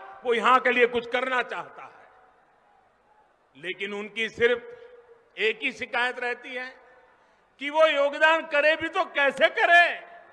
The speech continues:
आज के पश्चिम बंगाल में किराए पर,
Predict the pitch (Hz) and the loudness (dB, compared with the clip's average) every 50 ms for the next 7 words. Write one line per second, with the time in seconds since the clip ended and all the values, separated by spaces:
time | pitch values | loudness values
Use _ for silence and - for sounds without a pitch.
0 | _ _ _ _ _ _ _ _ _ _ _ _ _ 160 180 214 233 233 233 233 | _ _ _ _ _ _ _ _ _ _ _ _ _ -4 -2 0 0 0 -2 -4
1 | 233 247 233 233 233 233 220 - - 247 240 233 226 226 226 220 220 220 220 220 | -6 -6 -6 -4 -6 -6 -6 -6 -10 -12 -12 -10 -10 -8 -4 -2 0 0 0 -2
2 | 220 233 269 302 330 339 339 311 - - - - - - - - - _ - 262 | -2 0 2 2 4 4 2 0 -2 -6 -12 -20 -20 -20 -20 -20 -20 _ -10 -6
3 | 285 294 302 311 330 339 349 359 359 359 359 370 349 349 339 311 254 - - - | -2 2 4 6 8 10 10 10 10 10 8 8 10 10 10 10 6 2 -4 -10
4 | - | -16